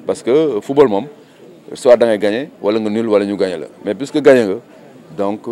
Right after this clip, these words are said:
je crois que loolu lañ doon recherché. Mais gagné nañ dans des conditions psychologiques yoo xamante ne des na, mais gagné nañ aussi dans les conditions d'effectifs, c'est-à-dire toute la tanière n'était pas complète.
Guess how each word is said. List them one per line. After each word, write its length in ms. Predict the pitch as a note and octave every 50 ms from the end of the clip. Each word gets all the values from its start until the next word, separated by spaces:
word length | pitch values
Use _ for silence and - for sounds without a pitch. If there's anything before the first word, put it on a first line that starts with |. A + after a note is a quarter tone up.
| A#2+ A2+ G2
je 80 | -
crois 200 | - - G2 F#2+
que 80 | F#2+ F#2
loolu 240 | E2 F#2 F#2 F#2 F2+
lañ 80 | E2+
doon 100 | E2+ E2+ D#2
recherché. 420 | D#2 D#2+ - D#2 C2+ - - B1+ -
Mais 160 | - F#2+ G#2 A2+
gagné 260 | A#2 C#3 C#3+ D#3 D3+
nañ 220 | C#3+ D#3 F#3 F#3+ F3+ G3+ -
dans 220 | G2 F#2 G#2+ A#2
des 100 | B2 C3
conditions 420 | B2 - C3+ B2 A#2+ A#2+ A2+ B2 A2+ G2
psychologiques 420 | - A#2 A2+ A2 G#2+ G#2 G2 G2+
yoo 160 | G2+ G2+ G2 F#2+
xamante 280 | G#2+ G2 G2 F#2 F2+
ne 180 | F#2+ F#2+ G2 E2+ - - - - - - - - - - - -
des 180 | - G#2+ - -
na, 120 | C3+ E3+ E3+ - - - -
mais 200 | - F2+ G#2+ A2+ G#2
gagné 220 | F#2+ C3 D3 E3+ D#3+
nañ 120 | D#3+ C#3+
aussi 380 | C3 C3 - F3 G#3+ B3+ C4+ -
dans 180 | - A#2+ B2
les 140 | B2+ B2+ B2+
conditions 480 | - - D#3 D3+ C#3 C#3 - D#3 D#3+ D3+
d'effectifs, 680 | B2 A2+ - E3 C3+ - B2 D3 D#3 - - - -
c'est-à-dire 480 | - G2 F#2+ G#2 G#2+ G#2+ B2 C#3 C#3 - -
toute 160 | C#3+ A#2+ B2
la 120 | B2+ A#2+
tanière 300 | A#2 - A#2+ A#2 A#2+ A#2
n'était 220 | A2 G2+ - A2 G2+
pas 180 | - G#2 G#2+
complète. 360 | - - G2 F2+ D#2+ E2 -